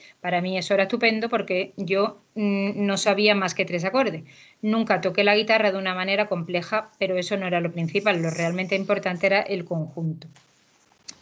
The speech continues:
Bueno, eh, para ella el punk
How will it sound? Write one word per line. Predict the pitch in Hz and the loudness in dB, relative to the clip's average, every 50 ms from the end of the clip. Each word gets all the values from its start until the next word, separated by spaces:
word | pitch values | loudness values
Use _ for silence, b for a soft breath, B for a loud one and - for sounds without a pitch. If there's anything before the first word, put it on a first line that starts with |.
| B B B B B B B B B B B B B - | B B B B B B B B B B B B B -4
Bueno, | - 208 220 214 208 196 180 B B B B B _ - | 2 4 4 4 4 2 0 B B B B B _ 4
eh, | 240 240 240 240 240 240 240 247 240 240 - | 6 8 8 10 10 8 8 6 4 4 2
para | 226 226 240 | 4 6 6
ella | 254 277 285 311 | 4 4 4 2
el | 302 302 | 2 2
punk | - - 262 277 294 302 - | 2 2 2 2 2 -2 -6